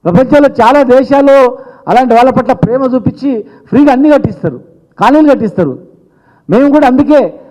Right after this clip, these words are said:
వాళ్ళు ఒకరి మీద ఆధారపడి బతకొద్దు, స్వతంత్రంగా బతకాలి అని చెప్పి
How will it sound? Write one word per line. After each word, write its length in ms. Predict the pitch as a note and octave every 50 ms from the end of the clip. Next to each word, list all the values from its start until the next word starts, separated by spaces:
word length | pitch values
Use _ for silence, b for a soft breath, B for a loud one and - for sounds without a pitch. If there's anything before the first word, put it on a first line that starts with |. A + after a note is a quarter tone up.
| B B B C#3+
వాళ్ళు 280 | F#3 G#3+ A#3 B3+ B3
ఒకరి 220 | A#3+ B3 B3 A#3+ G#3+
మీద 200 | B3 C4 C#4 C#4
ఆధారపడి 560 | A#3+ A#3+ A#3+ - C4+ C4+ C4 - C4 B3+ A#3
బతకొద్దు, 480 | F#3+ G#3+ G#3+ A3 - B3+ A#3+ G#3 A#3+
స్వతంత్రంగా 560 | G3 - G#3 - B3+ C4 A#3+ B3 B3+ A#3+ A#3+ A3
బతకాలి 460 | F#3+ G#3 G#3 - G3 B3+ A#3+ A#3+ A#3
అని 160 | A3+ A3 G#3+
చెప్పి 340 | G#3+ G#3+ - C#4 C4 G3+